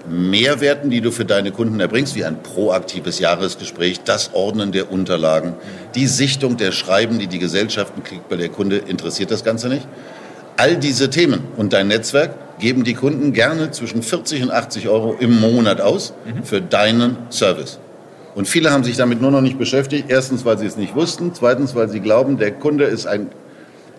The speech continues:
Speaker 1: Korinthenkacker, was die Prämie betrifft. Da geht's um jeden Cent, weil Check vierundzwanzig gibt's günstiger. Der wird doch mich und meinen Service nicht extra vergüten. Genau das Gegenteil ist der Fall.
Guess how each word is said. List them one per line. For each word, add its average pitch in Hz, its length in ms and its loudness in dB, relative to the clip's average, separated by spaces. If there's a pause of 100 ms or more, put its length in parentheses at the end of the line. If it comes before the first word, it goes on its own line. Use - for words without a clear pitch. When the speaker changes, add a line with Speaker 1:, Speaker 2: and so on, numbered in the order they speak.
(420)
Speaker 1:
Korinthenkacker, 139 1000 2
was 120 160 0
die 120 120 0
Prämie 147 520 0
betrifft. 156 420 -2
Da 120 60 4
geht's 117 240 -2
um 117 140 0
jeden 143 340 2
Cent, 156 260 0
weil 117 140 0
Check 120 240 -2
vierundzwanzig 123 600 0
gibt's - 220 -4
günstiger. 151 280 0
Der 120 160 0
wird 135 140 -2
doch 104 140 0
mich 139 540 0
und 113 260 2
meinen 175 380 0
Service 170 420 -2
nicht 117 220 -2
extra 139 320 0
vergüten. 131 420 -2
Genau 104 300 0
das 120 220 0
Gegenteil 113 360 2
ist 95 140 -8
der 95 100 -4
Fall. 160 220 0